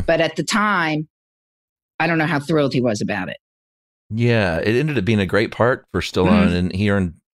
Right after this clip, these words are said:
Speaker 2: you know, a lot of accolades. I think, I think he was pretty great in it.
Speaker 1: Mm-hmm. Yeah, but I will say one of the worst part, one of the worst things about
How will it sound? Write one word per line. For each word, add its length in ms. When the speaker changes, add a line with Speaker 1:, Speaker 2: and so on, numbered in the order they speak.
Speaker 2:
you 80
know, 120
a 20
lot 200
of 60
accolades. 420
I 60
think, 220
I 40
think 120
he 60
was 100
pretty 180
great 260
in 100
it. 140
Speaker 1:
Mm-hmm. 280
Yeah, 320
but 240
I 80
will 160
say 280
one 160
of 60
the 80
worst 480
part, 180
one 100
of 80
the 60
worst 260
things 380
about 520